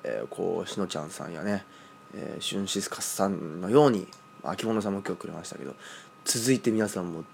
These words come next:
ドゥンドゥン、ドゥンドゥンつぶやいてもらえればなと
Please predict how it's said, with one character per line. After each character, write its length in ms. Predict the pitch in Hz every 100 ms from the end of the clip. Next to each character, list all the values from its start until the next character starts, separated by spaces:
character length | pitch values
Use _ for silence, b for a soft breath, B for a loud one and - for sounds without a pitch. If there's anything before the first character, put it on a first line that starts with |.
| -
ド 100 | 139
ゥ 20 |
ン 100 | 156
ド 80 | 107
ゥ 40 | 95
ン、 80 | - - - - - - - - - - - - - - -
ド 100 | 147
ゥ 20 |
ン 60 | 180
ド 60 | 127
ゥ 40 |
ン 80 | 101
つ 120 | -
ぶ 60 | 101
や 120 | 95
い 20 |
て 240 | 92 71 - - - - - - -
も 80 | 90
ら 100 | 95
え 40 |
れ 60 | 95
ば 80 | 90
な 220 | 98 98
と 180 | 98